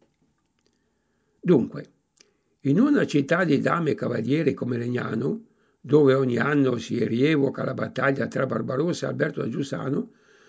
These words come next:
non potevano proprio mancare misteriosi passaggi sotterranei, ricordi di una memoria collettiva che riemerge e piace ai legnanesi.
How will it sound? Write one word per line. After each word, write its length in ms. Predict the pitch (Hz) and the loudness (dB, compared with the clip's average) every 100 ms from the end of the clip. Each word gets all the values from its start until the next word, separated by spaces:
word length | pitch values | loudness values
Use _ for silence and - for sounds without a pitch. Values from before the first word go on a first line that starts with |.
| _ _ | _ _
non 200 | 196 226 | 2 4
potevano 500 | 214 180 185 170 160 | 2 2 4 4 0
proprio 320 | 156 143 143 | -2 0 0
mancare 500 | 147 135 135 139 131 | 2 0 -2 0 0
misteriosi 1080 | 127 139 - 127 131 143 147 143 120 143 - - _ _ | 0 -4 -4 -2 0 2 2 0 0 -2 -4 -12 _ _
passaggi 720 | 139 131 135 139 135 117 135 | -6 -4 -2 -2 -2 -2 -2
sotterranei, 1040 | 131 139 139 135 123 117 113 117 139 - _ _ _ _ _ | 2 0 2 2 2 0 -2 -2 -4 -6 _ _ _ _ _
ricordi 800 | 135 123 147 151 135 139 131 - _ _ _ | -2 2 4 4 6 4 4 -2 _ _ _
di 220 | _ 127 135 | _ 4 6
una 420 | 147 143 - 135 | 6 6 2 -2
memoria 540 | 123 135 139 147 131 | 4 4 6 4 2
collettiva 640 | 113 135 190 196 151 143 113 | 0 2 2 4 2 2 2
che 140 | 135 | 2
riemerge 680 | 127 156 131 123 113 143 - | 2 2 2 0 2 0 4
e 140 | 220 | 2
piace 380 | 196 - 113 123 | 2 -4 -4 -4
ai 80 | 120 | -2
legnanesi. 720 | 120 117 117 110 110 113 - | -2 -2 -2 -2 -2 -4 -10